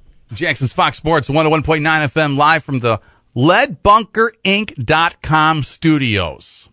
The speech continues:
Brand new website up and running right now for Lead Bunker.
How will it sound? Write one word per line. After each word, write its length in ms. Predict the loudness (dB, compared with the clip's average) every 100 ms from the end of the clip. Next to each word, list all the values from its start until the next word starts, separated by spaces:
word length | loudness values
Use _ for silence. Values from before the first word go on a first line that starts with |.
| -12
Brand 320 | -8 -4 -2
new 160 | -2 0
website 640 | 0 -2 -2 0 0 -2 _ -20 -4
up 180 | -2 0
and 160 | 0 2
running 280 | 2 0 0
right 220 | -2 -4
now 420 | -4 -4 -4 -8 _ _ _ _ _ _ _ _
for 160 | -10 -4
Lead 260 | -2 -2
Bunker. 420 | -2 -2 -2 -6